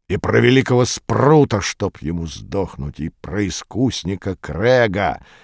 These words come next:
и про машины на живых мозгах, «И для чего я на чёрной пирае к вам на землю наведался?»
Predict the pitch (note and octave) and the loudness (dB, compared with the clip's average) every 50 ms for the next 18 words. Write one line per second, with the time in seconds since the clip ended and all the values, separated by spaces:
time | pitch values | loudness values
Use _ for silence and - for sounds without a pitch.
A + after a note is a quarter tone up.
0 | _ _ _ _ _ _ _ _ _ _ - D#2+ D#2 - - C2 - F#2 G#2+ A2 | _ _ _ _ _ _ _ _ _ _ -10 -10 -10 -8 -8 -6 -2 0 2 2
1 | A#2 A#2 A2 - - C#3+ E3 E3+ D#3+ D#3+ C#3+ C#3 C3 B2 A2 G#2+ F#2 F2 G#2 G#2 | 4 2 2 2 4 6 6 8 8 8 6 6 6 4 4 2 2 0 0 2
2 | G#2+ G#2+ - - - C#2 D#2+ F#2 F2 C#2 A#1 A#1+ D2+ F#2 G2+ D#2+ C#2 - - - | 0 0 -2 -6 -8 -8 -6 -6 -6 -8 -10 -8 -6 -6 -4 -6 -6 -10 -14 -18
3 | - _ _ _ _ _ _ _ _ _ _ _ _ _ _ _ _ _ - A1+ | -20 _ _ _ _ _ _ _ _ _ _ _ _ _ _ _ _ _ -12 -12
4 | A#1+ A#1 B1+ D2 F2+ F2+ - - D#2 F#2 G#2 A2+ G#2+ G#2 G2+ G2 G2 G2 - - | -10 -8 -8 -6 -6 -6 -6 -6 -4 0 2 2 4 2 2 2 0 -2 -4 -6
5 | - - G#2+ A#2 G#2 F2 E2+ G2+ G2 F2 - - F2+ F2+ F2 G2+ A2+ A#2 G#2 G2 | -4 0 0 0 0 -2 -2 -4 -4 -4 -2 -2 -2 0 0 2 2 4 4 2
6 | G2 F#2 - - D2 D#2 A2 A2+ G2+ F2 D#2 F2+ G2+ F2 D2 F2 A2+ C3+ C3 B2+ | 0 -2 -4 -6 -4 -2 0 0 0 -2 -2 -4 -4 -4 -2 2 4 4 4 4
7 | B2+ A#2 A#2 B2 A#2+ A2+ G#2+ G#2+ G2+ A2+ B2+ B2+ A#2 A2+ G#2 A2+ G#2+ F#2 - - | 4 2 2 2 2 2 2 2 2 4 4 6 4 4 2 0 0 -2 -4 -6
8 | - F#2 F#2 F2+ D#2+ C2 - | -6 -4 -4 -4 -4 -6 -8